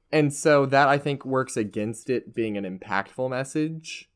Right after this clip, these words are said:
rather than a silly, cheesy, stuck in the nineties message, too. It was great for kids at the time, but as time has moved on, it's definitely not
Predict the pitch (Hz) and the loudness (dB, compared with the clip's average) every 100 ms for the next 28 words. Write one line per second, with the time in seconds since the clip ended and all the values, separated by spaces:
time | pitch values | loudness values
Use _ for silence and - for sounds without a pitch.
0 | _ _ _ 117 123 120 113 117 107 104 | _ _ _ 0 6 6 6 0 -2 -2
1 | 95 92 - 127 117 110 - 117 101 104 | -4 -6 -2 0 0 -2 -4 -4 -2 -6
2 | - 107 110 104 95 90 104 104 98 - | -4 -6 -4 -6 -6 -6 -4 -4 -6 -8
3 | 90 101 113 104 - - - 113 165 147 | -10 -8 -8 -8 -10 -16 -4 -2 0 0
4 | 123 - 180 285 175 151 156 147 143 117 | -2 2 2 2 -2 0 0 0 -2 -4
5 | - 113 117 135 107 104 - 123 123 127 | -6 -4 -2 -2 -2 -4 -8 -4 -4 -4
6 | 113 110 104 101 113 107 - - 110 - | -4 -4 -2 -4 -4 -6 -10 -2 -2 -2
7 | 120 113 110 107 101 95 | -4 -4 -4 -2 -2 -2